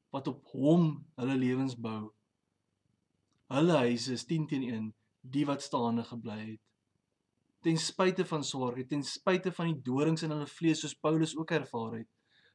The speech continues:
is hulle dies wat staande gebly het. Ek wil vir jou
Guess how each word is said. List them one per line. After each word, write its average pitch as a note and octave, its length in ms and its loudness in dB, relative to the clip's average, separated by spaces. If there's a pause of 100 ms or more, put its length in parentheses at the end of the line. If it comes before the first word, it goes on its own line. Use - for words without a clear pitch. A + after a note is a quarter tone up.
(200)
is B2+ 160 -2
hulle D3 320 2
dies A#2+ 320 0 (440)
wat A#2+ 200 -4 (100)
staande A#2+ 580 0
gebly A2+ 300 -8 (140)
het. G#2+ 100 -14 (1400)
Ek D#3+ 100 -4
wil F3+ 140 4
vir G3+ 80 6
jou F#3 80 2